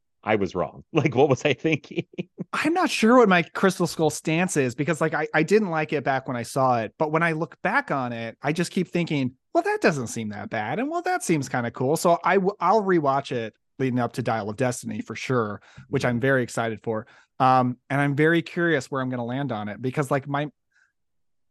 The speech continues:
Speaker 2: I, I don't know. I don't mind that he, that he survives a nuclear blast in a fridge. Like, sure,
Speaker 1: <laughs>
Speaker 2: whatever.
Speaker 1: Yeah,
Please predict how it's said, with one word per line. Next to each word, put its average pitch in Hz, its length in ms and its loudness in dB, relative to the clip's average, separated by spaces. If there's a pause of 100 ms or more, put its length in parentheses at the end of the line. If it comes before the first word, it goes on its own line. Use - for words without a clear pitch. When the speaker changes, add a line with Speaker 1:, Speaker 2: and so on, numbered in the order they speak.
(120)
Speaker 2:
I, 220 220 2
I - 20 4
don't 170 140 2
know. 135 180 4
I 175 80 4
don't 233 140 4
mind 156 220 4
that 147 60 2
he, 139 180 -2 (200)
that 135 180 0
he 131 220 0
survives 131 480 0
a 139 60 -2
nuclear 127 360 -2
blast 117 400 -4
in 120 80 -2
a 110 60 -6
fridge. 117 560 -6
Like, 139 320 0
sure, 175 480 2 (200)
Speaker 1:
<laughs> - 140 -4 (800)
Speaker 2:
whatever. 190 520 2 (480)
Speaker 1:
Yeah, 82 200 -2